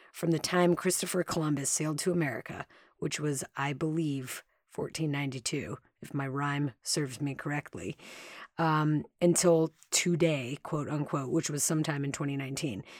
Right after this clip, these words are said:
you would still not be a billionaire and you would still have less money than Jeff Bezos makes in a week. Well, my friend,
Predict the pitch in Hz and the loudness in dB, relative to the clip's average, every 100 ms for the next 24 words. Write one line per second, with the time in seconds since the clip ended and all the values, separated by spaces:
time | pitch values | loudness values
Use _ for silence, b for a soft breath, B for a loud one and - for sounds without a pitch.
0 | B 180 170 - - 220 226 202 - 165 | B 4 4 4 6 8 10 8 6 2
1 | 160 151 143 143 143 143 160 151 147 - | 2 0 -2 -2 -2 -2 0 0 0 0
2 | - 165 156 143 143 139 147 139 135 139 | 2 2 2 -2 -2 -2 -2 -4 -2 -4
3 | 139 139 127 120 - - 90 - 85 82 | -4 -6 -8 -8 -8 -8 -8 -8 -6 -6
4 | - B B B B B B _ 170 170 | -8 B B B B B B _ 4 8
5 | 170 156 143 - - - | 8 6 0 -4 -14 -16